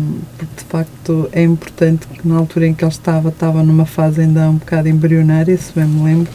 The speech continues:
e estava assim a começar a caminhar. E, portanto, é importante nós também percebermos todo este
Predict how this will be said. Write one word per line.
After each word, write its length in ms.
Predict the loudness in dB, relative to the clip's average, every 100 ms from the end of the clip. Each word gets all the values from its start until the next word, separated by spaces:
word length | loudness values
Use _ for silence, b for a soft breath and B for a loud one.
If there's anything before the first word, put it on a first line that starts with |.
| -16 B B B B B -8
e 40 |
estava 440 | -8 -4 -2 0 0
assim 360 | -2 -2 0 2
a 60 |
começar 560 | 2 2 2 2 0 2
a 60 |
caminhar. 600 | 2 4 6 6 6 2 0 B B B B B -4
E, 60 |
portanto, 560 | -4 -10 -2 2 2 2
é 100 | 2
importante 580 | 2 0 -8 -2 -2 0
nós 200 | 0 0
também 280 | 0 2 2
percebermos 800 | -2 -10 -8 -2 0 0 -2 -6
todo 360 | 0 0 2
este 380 | 0 0 -8 -18